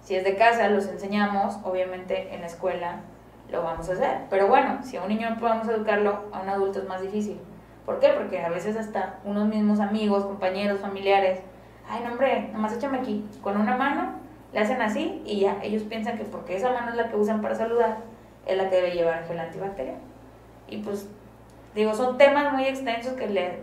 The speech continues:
escarbamos y le escarbamos y le escarbamos y nos vamos a ir con más y más y más temas.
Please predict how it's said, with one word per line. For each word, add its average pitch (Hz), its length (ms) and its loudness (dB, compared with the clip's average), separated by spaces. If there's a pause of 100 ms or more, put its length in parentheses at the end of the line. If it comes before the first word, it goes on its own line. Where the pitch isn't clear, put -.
(200)
escarbamos 196 680 2
y 220 40 -2
le 202 80 0
escarbamos 180 540 -2
y 214 40 -2
le 202 60 -4
escarbamos 185 580 -6
y 185 80 -8
nos 175 120 -4
vamos 190 280 -4
a 180 120 0
ir 196 280 2 (460)
con 196 180 2
más 208 260 2
y - 40 -4
más 202 240 4
y - 20 0
más 190 260 -2
temas. - 340 -4